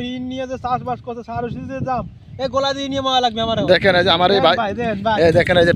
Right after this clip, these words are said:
Speaker 2: পিজের যে খরচ করছে, এখানে কলাম যে ওষুধপাতি যে ব্যবহার করছে, দেখেন এই প্রতিটি গাছেই কলাম ভালো মানের পিচ গোড়ায় নামছে, গুটিয়ে আসি গেছে। তারপরও কলাম এই ফসলের দাম নাই।
Speaker 1: দাম নাই ভাই।
Speaker 2: তা ভাই, দাদা, এই ফসলের তো দাম নাই না?
Speaker 1: না।
Speaker 2: আজকে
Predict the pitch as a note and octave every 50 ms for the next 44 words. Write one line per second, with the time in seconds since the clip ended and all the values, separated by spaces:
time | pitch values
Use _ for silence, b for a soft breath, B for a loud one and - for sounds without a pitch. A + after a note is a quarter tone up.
0 | - F3 E3+ E3 E3+ E3 D#3 - - - - - - - - - C#3 D#3 E3+ E3
1 | D#3+ E3 - - - E3 E3+ F#3 - - G3 F3 D#3+ - D#3+ D#3+ D3+ F3+ F#3 F#3+
2 | - G3 F#3+ G3 G3+ F#3+ B B B B B B B B - C3 D#3+ E3 E3+ D#3
3 | - G3 G3 - - G#3 G3 - G#3 G3 F3 F#3 F#3 F#3 D#3 E3+ E3 E3 F#3 F#3+
4 | G3 - F#3+ F3 F3+ E3+ F3+ F3 F3+ F3 E3 - F#3+ F3+ - F#3+ F#3+ F#3 F#3+ E3+
5 | - G#3 G#3+ G#3+ A3+ A3 A3 G#3 b b b b b b b b b - A2 -
6 | - D3 F3+ G3 G3 G3 G3 G#3 G#3 F#3+ - _ - G3+ G3 F#3 D#3 - - D3
7 | D3 E3 F3 F3+ E3+ E3 E3 - - b b b b b b _ C#3+ E3 F3+ F3+
8 | F3 - A3+ G#3 F3 F#3 F3+ E3 F#3+ G3+ G3 F#3 G#3 G#3+ F#3 F3+ - D#3+ D3+ -
9 | B B B B B B B B _ - D#3+ F3 F#3 G3+ G3+ G#3 - G#3+ G#3+ G#3+
10 | G#3 F#3 - - D#3+ D#3 - F3+ F#3 G3+ G3 E3+ C#3 F#3+ F#3+ G#3 F#3+ F3 E3+ D#3+
11 | B2 G#2+ - - F#3 G#3 A3+ A3 G#3+ G#3+ G3+ F3+ F3+ D#3 C3+ A#2 - E3+ F3 F#3+
12 | G#3 F3+ D#3+ - B B B B B B B - - E3 F3 G3 G3 - - A3
13 | F#3+ - F#3+ F3 - G3+ G#3+ G3+ A#3 A3 F3 G3 F#3 F3 E3 D#3+ F#3 A#3 - -
14 | - - - F3+ F#3 - G3+ F#3+ - -